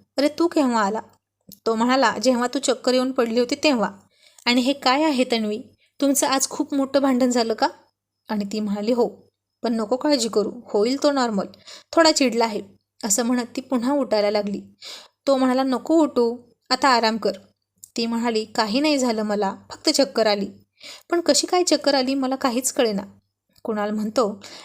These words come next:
"आधी तुझ्या हाताला कसं लागलं ते सांग मला." तन्वी निराश होते. कुणाल म्हणतो, "अर्जुनला तू आहुजाची कंपनी विकत घेतली ते आवडलेलं दिसत नाही, त्यातच तुमचं भांडण झालं ना?" आणि तन्वी म्हणते, "हो,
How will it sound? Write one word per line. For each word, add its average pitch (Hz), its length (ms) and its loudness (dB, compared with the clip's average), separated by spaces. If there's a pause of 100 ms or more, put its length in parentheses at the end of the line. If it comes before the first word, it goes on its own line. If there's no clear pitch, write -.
(100)
"आधी 233 240 0
तुझ्या 262 300 0
हाताला 240 320 0
कसं 262 280 -2
लागलं 233 320 0
ते 269 60 2
सांग 240 280 0
मला." 185 160 -2 (720)
तन्वी 208 260 -4
निराश 214 400 -2
होते. 240 400 -6 (420)
कुणाल 240 280 2
म्हणतो, 247 640 0 (200)
"अर्जुनला 262 560 2
तू 269 140 -4
आहुजाची 269 500 0
कंपनी 269 440 -2
विकत 262 220 -2
घेतली 247 400 0
ते 254 140 -4
आवडलेलं 240 480 0
दिसत 262 300 -2
नाही, 226 220 -6 (500)
त्यातच 214 320 -2
तुमचं 233 240 -4
भांडण 233 360 -2
झालं 220 240 0
ना?" 277 100 -2 (680)
आणि 220 260 -6
तन्वी 226 260 -6
म्हणते, 226 300 -4
"हो, 220 360 -6